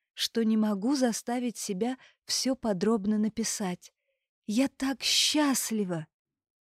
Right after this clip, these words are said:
Вечно любящая тебя Люси. Дневник доктора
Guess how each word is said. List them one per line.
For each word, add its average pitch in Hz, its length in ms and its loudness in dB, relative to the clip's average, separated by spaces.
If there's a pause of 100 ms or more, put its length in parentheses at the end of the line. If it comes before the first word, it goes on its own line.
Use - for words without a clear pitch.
(100)
Вечно 214 640 0
любящая 220 760 2
тебя 208 480 2 (320)
Люси. 220 760 4 (1400)
Дневник 185 840 0 (100)
доктора 214 720 0